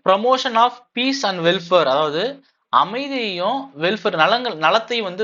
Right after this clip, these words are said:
மக்களுடைய நலத்தை வந்து ப்ரமோட் பண்ணணும்னு சொல்லி சொல்றாரு. safeguard for minority, tribal and backward classes, சிறுபான்மையினர், பிற்படுத்தப்பட்டோர் மற்றும்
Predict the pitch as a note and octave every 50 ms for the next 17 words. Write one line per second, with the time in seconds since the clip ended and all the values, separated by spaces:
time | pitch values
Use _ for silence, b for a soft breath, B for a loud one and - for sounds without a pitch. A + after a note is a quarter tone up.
0 | G#3 F3+ D#3+ D3+ D3+ - A#3 A#3+ A3 G#3 F#3 E3+ D#3 D#3 D#3+ D#3+ F#3 F3 E3 E3+
1 | F3+ E3+ D#3+ D#3 D#3+ F3+ F#3+ F3+ F3 D#3 C#3 B2+ B2 B2+ C3 C3+ C3+ C3+ B2 A#2+
2 | B2 A2+ A2+ A#2 A2+ A2 - _ _ _ _ _ _ _ _ _ _ - - -
3 | A3 A#3 B3+ B3 - - B3 A#3+ A#3+ A#3+ A#3 - G3 F3+ F#3+ A#3 - - - D3+
4 | C#3+ C#3 D3 F3 F#3 G3 G3+ F#3+ F#3 E3+ E3+ G#3+ A#3+ A#3+ G#3 - G3 F#3 F#3 G#3
5 | G3+ G#3 G#3 F3+ E3+ E3+ F3 E3+ - - - C3+ C#3 D#3+ E3 - F3+ F3 E3+ C#3
6 | - C#3+ C3 B2+ - C#3 C3+ - - - - - F#3+ G#3+ A#3 G#3 A#3 A#3 A3 G#3
7 | G3 F#3 F3 E3 F3+ G3+ G3+ E3+ E3 E3 E3 - G3+ G3+ - G3+ F#3 F3+ E3 E3+
8 | F3 F3 E3+ D#3 C#3 C#3 F3 A3